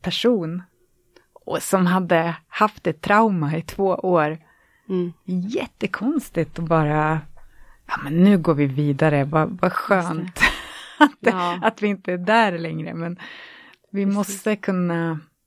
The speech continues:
Speaker 1: benämna det som var svårt och som fortfarande, precis som du säger, är,
Speaker 2: Mm.
Speaker 1: är tufft för många för att verkligen kunna gå vidare, tror jag, och
Speaker 2: Mm.
Speaker 1: få med oss någonting.
Speaker 2: Och vad är det vi, vi ser i föreställningen? Vad är det vi följer i det här,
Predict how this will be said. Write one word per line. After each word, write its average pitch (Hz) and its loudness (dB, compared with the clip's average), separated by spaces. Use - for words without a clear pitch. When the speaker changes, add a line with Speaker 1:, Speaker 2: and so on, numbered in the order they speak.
Speaker 1:
benämna 185 2
det 156 0
som 160 -2
var 156 0
svårt 165 0
och 151 -4
som 156 -4
fortfarande, 156 -2
precis 175 -6
som 151 0
du 143 -2
säger, 160 0
är, 151 0
Speaker 2:
Mm. 180 0
Speaker 1:
är 175 -6
tufft - -2
för 165 -2
många 175 4
för 151 0
att 147 -6
verkligen 202 0
kunna 175 0
gå 151 -2
vidare, - -6
tror - -8
jag, - -4
och - -4
Speaker 2:
Mm. 202 6
Speaker 1:
få 180 2
med 180 0
oss 160 -6
någonting. - -8
Speaker 2:
Och - 2
vad 254 8
är 202 6
det 190 2
vi, 180 -6
vi 190 -4
ser 165 0
i 180 0
föreställningen? 170 2
Vad 220 6
är 190 4
det 175 0
vi 165 -6
följer 185 0
i 208 -2
det 190 -2
här, 165 0